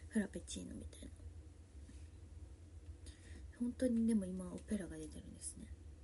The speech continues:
飲みたいな。コスタコーヒーはコンビニや自販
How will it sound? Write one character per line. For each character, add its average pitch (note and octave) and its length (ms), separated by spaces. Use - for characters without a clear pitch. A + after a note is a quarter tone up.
飲 G3 80
み F#3 220
た - 140
い - 120
な。 F3 120
コ C4 100
ス - 80
タ D4+ 160
コ D4+ 320
ー D#4+ 40
ヒ C#4+ 340
ー G#3+ 60
は G#3+ 380
コ - 100
ン A#3+ 160
ビ C4 120
ニ B3+ 260
や B3 240
自 C4 120
販 D4+ 60